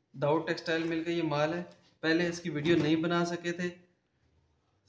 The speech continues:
सारे articles हमें restock करवाने पड़े और इसलिए अब आप खिदमत में इसकी video भी बना रही हैं।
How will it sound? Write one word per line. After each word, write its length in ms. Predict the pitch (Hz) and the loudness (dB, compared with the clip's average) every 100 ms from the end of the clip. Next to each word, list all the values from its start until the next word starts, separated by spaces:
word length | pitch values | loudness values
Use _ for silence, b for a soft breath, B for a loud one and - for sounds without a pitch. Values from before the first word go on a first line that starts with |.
| - | -8
सारे 400 | 151 147 165 170 | 0 2 4 4
articles 560 | 156 147 160 175 170 | 2 0 2 4 2
हमें 420 | 160 151 151 135 127 | 0 -2 0 0 0
restock 500 | 170 175 175 170 170 | 0 2 2 2 0
करवाने 280 | 160 165 170 | 0 0 0
पड़े 260 | 170 180 180 - - _ _ _ - | 2 2 0 -8 -20 _ _ _ -8
और 160 | 139 151 | -6 -6
इसलिए 300 | 151 156 151 | -6 -2 0
अब 220 | 143 135 | 0 0
आप 200 | 135 131 | -4 -6
खिदमत 300 | 139 135 139 | -12 -8 -8
में 100 | 139 | -8
इसकी 220 | 135 - 135 | -12 -12 -10
video 260 | 131 139 | -8 -8
भी 80 | 143 | -8
बना 240 | 139 135 139 | -4 -2 -4
रही 140 | 147 | -6
हैं। 100 | 151 | -10